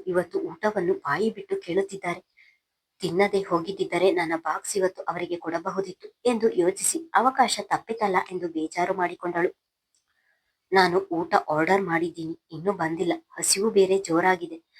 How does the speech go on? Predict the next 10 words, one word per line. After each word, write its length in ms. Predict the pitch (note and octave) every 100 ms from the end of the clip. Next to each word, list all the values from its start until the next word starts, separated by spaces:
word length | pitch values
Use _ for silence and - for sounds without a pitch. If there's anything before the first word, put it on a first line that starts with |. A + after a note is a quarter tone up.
| - -
ಎಂದು 300 | C4+ A3 G#3+
ಜೋರಾಗಿ 640 | G#3 D3 D#3+ F3+ F3 F3+
ಒತ್ತಿ 520 | - A3+ - - F#3 -
ಕಿರುಗಣ್ಣಿನಲ್ಲಿಯೇ 800 | F3 F3 F#3+ G3 F#3+ F3 E3+
ಸಾಕ್ಷಿಯನ್ನು 760 | F3 - D#3+ - - F#3+ E3+ F3
ನೋಡಿಕೊಂಡು 500 | D#3+ D3+ G3 E3+ E3
ಹೇಳಿದನು. 600 | D#3+ E3 F3 E3+ F3+ - _ _ _ - - - - - -
ಅವನು 300 | C4+ C4 A#3
ಹಾಗೆ 360 | A3+ E3+ D#3+ F#3
ಹೇಳಿದ 380 | E3+ D3+ F3+